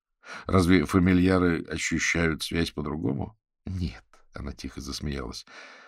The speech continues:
"Просто я давно не служила никому по-настоящему сильному.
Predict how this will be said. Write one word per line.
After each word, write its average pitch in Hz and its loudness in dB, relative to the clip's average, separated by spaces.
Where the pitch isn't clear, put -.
"Просто 123 0
я 123 0
давно 123 4
не 104 2
служила 107 -4
никому 85 -6
по-настоящему 95 -4
сильному. - -10